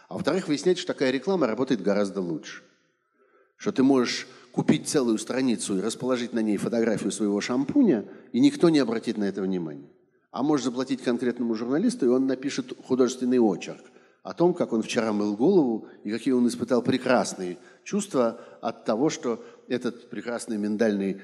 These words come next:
шампунь с легким запахом лимона как-то проникал во все поры его скальпа.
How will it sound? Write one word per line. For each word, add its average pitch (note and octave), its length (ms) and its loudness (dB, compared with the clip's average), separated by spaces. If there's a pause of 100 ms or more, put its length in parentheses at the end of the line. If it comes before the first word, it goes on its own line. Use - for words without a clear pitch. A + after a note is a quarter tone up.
(140)
шампунь G#2+ 440 -2
с - 100 -10
легким G#2 320 -6
запахом F#2+ 380 -4
лимона A2 580 2 (200)
как-то G#2+ 260 -4
проникал G#2+ 500 -2
во G#2 140 0
все - 200 -4
поры G#2+ 440 2 (360)
его G2+ 220 0
скальпа. D#2 500 -8